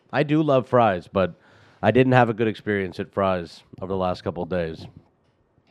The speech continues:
So I made a lot of, you know,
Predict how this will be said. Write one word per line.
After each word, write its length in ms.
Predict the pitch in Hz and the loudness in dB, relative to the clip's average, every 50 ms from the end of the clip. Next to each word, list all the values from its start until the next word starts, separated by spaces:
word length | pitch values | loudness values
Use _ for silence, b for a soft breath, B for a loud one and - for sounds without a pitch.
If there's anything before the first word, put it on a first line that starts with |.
| _ - b b b b b b b b b b b b b b b b | _ -20 b b b b b b b b b b b b b b b b
So 100 | - 180 | 8 8
I 140 | 190 208 220 | 10 10 10
made 380 | 220 208 190 175 156 127 - - _ _ _ _ _ _ _ _ _ _ _ - | 8 6 6 4 2 -2 -8 -14 _ _ _ _ _ _ _ _ _ _ _ 2
a 60 | 117 | 4
lot 440 | 123 120 120 120 117 117 117 110 - | 6 8 10 10 12 10 10 8 6
of, 480 | 104 107 104 92 85 82 - - - - - | 4 4 4 4 0 -6 -14 -20 -18 -16 -6
you 180 | 117 104 101 | -2 0 0
know, 240 | 98 87 78 - | 0 -2 -4 -6